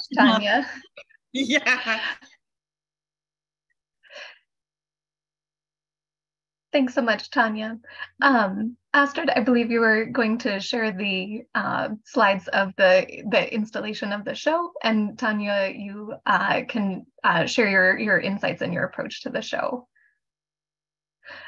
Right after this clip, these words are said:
Speaker 2: Uh, so just for everyone in our audience, um, this is the show that is up at the Chehalem Cultural Center in Newberg, Oregon. Um, it, uh, is really gorgeous.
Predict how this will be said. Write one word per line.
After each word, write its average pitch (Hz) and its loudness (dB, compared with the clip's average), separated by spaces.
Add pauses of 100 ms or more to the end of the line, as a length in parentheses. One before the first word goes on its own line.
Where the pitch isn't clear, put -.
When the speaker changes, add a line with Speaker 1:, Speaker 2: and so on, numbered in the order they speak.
(140)
Speaker 2:
Uh, 208 4
so 208 0
just 247 -4
for 202 -2
everyone 202 -6
in 196 -4
our 202 -6
audience, 302 -4
um, 214 -4
this 320 -8
is 269 -4
the 247 -4
show 220 0
that 208 -4
is 190 -8
up 202 -2 (140)
at 196 2 (200)
the 185 0
Chehalem 185 -8
Cultural 302 -2
Center 226 -4
in 202 -6
Newberg, 185 -4
Oregon. 185 -2 (320)
Um, 185 0
it, - -12 (180)
uh, 254 -2
is - -14
really 208 -2
gorgeous. 185 -6